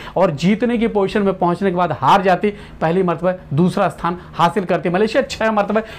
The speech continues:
इस tournament में भाग लिया था। पिछली बार, पिछला जो edition खेला गया था, वहां मलेशिया नहीं खेल पाया था।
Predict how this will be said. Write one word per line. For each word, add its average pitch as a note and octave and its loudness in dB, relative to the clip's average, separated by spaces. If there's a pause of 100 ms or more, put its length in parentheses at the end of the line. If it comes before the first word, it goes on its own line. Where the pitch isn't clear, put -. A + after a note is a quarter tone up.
इस - -2
tournament F3+ 0
में G3+ -2
भाग D#3 2
लिया F3 2
था। E3+ -2
पिछली G3 -2
बार, G#3 4 (260)
पिछला C#4+ 8
जो A#3+ 8
edition G3 4
खेला F#3 4
गया F#3 0
था, - 0 (220)
वहां F#3 4
मलेशिया F3+ 2 (220)
नहीं D#3+ 6
खेल G3 0
पाया E3+ 4
था। F3+ 2